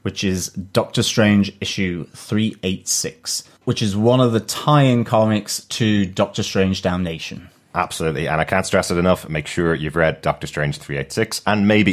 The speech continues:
Speaker 2: even Damnation number one, uh, or at least listen to the podcast, uh, that the guys in Sons of the Dragons did.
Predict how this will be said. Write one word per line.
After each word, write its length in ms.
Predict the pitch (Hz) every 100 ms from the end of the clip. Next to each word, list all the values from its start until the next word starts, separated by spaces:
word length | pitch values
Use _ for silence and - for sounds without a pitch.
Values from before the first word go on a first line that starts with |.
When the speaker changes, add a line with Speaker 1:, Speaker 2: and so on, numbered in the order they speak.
| 92
Speaker 2:
even 180 | 87
Damnation 440 | 82 80 80 - 76
number 200 | 73 71
one, 240 | 73 73 - - -
uh, 160 | 76 73 71
or 260 | 73 76
at 140 | 73 95
least 380 | 107 101 - -
listen 300 | 87 - 76
to 120 | 85
the 80 | -
podcast, 560 | 76 73 69 69 -
uh, 120 | 67 64
that 260 | - -
the 120 | 76
guys 280 | 69 71 69
in 80 | 71
Sons 240 | - 73
of 60 | 73
the 40 | 71
Dragons 340 | 69 69 67
did. 160 | 92